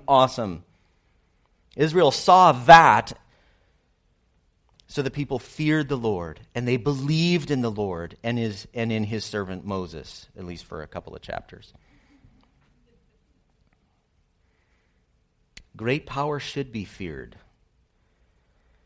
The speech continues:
We are modern people, and we like to think we can isolate ourselves from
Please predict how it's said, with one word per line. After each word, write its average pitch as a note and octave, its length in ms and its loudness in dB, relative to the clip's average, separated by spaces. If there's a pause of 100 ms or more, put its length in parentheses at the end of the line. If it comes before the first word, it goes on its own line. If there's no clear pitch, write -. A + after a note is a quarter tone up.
(640)
We A#2 180 -6
are C3 80 -2
modern A#2 540 -2
people, G#2 400 -10
and E2 100 -10
we E2+ 100 -10
like G2 240 -10
to G2+ 120 -10
think A2+ 260 -12
we A2 80 -10
can A2 160 -10
isolate G2+ 460 -8
ourselves F2 680 -10
from D#2+ 380 -12